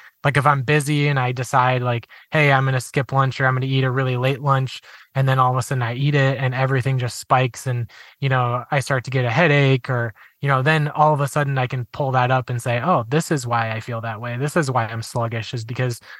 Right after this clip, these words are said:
you know, I, um, I ate this," or, um, like, "I didn't eat this." Um, it just,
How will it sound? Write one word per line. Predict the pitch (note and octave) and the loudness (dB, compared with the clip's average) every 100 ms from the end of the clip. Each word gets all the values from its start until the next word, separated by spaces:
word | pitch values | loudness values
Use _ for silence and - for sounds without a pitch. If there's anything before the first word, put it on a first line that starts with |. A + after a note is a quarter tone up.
| - _ _ | -20 _ _
you | C3 | 0
know, | B2 | 2
I, | B2 B2 A#2+ A#2+ B2 _ _ | 4 4 2 0 -4 _ _
um, | C3 A#2+ A#2 A2 G2+ _ _ _ - | 0 2 0 -4 -8 _ _ _ -4
I | B2+ C3 | -2 0
ate | D#3 C#3 - | 0 0 0
this," | C#3+ C3 - - - | 0 0 -4 -12 -6
or, | C3+ B2 B2 A2+ - - _ | -2 0 -2 -6 -14 -20 _
um, | C#3 B2+ A#2+ A#2 A2+ G#2 _ _ _ _ _ _ | 0 2 2 -4 -8 -12 _ _ _ _ _ _
like, | - C3 C#3 - _ _ _ _ _ _ _ _ _ - | -2 -2 -2 -20 _ _ _ _ _ _ _ _ _ -2
"I | C3 | 0
didn't | D3+ F3 C#3 B2 _ _ _ | 2 4 2 -2 _ _ _
eat | D#3+ C3+ - | 4 4 4
this." | A#2+ A2 - - - _ _ - | 0 -2 -6 -16 -20 _ _ -4
Um, | A#2+ A#2 A2+ | -2 -2 -4
it | B2+ C3 | -6 -4
just, | C3 A#2+ | -4 -4